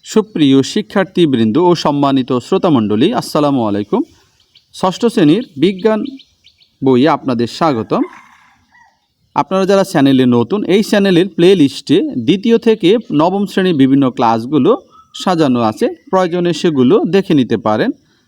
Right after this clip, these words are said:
আজকের সেশন চতুর্থ সেশন। আগের দিন তোমাদের মতো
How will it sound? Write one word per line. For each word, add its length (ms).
আজকের 320
সেশন 460
চতুর্থ 320
সেশন। 420
আগের 380
দিন 200
তোমাদের 500
মতো 460